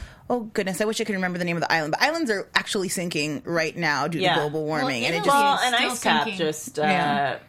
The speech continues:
Speaker 2: uh, what do they say? An ice cap the size of Indiana?
Speaker 1: Good
Speaker 2: Some
Speaker 1: Lord.
Speaker 2: state just melted. It's gone
Speaker 3: Ugh.
Speaker 2: completely.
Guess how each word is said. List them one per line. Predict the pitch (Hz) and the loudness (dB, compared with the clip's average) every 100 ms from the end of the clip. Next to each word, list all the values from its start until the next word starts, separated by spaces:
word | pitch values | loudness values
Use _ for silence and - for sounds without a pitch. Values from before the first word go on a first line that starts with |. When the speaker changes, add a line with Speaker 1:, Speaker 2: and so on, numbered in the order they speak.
| - - - | -20 -20 -4
Speaker 2:
uh, | 170 - _ - 165 170 | -4 -4 _ -14 -12 -12
what | 185 | -12
do | 240 | -10
they | 240 | -8
say? | - | -4
An | 170 - | -4 -4
ice | 175 190 - | -6 -6 -10
cap | - 175 170 170 - - | -4 -2 -2 -4 -20 -14
the | 160 | -12
size | - - 160 160 160 160 156 | -10 -6 -4 -2 -2 -4 -6
of | - 151 - - | -6 -10 -12 -20
Indiana? | 160 160 151 143 139 135 165 233 285 320 - - - - | -12 -10 -10 -12 -10 -12 -12 -14 -16 -18 -20 -20 -20 -8
Speaker 1:
Good | 196 - | -6 0
Speaker 2:
Some | 240 135 | 0 2
Speaker 1:
Lord. | 147 | 0
Speaker 2:
state | 160 143 131 - - | -2 -2 -4 -10 -8
just | 151 143 135 | -8 -8 -10
melted. | 113 - - - | -14 -14 -20 -20
It's | - | -12
gone | 220 208 | -10 -10
Speaker 3:
Ugh. | - - | -12 -16
Speaker 2:
completely. | 151 131 - - | -16 -16 -20 -20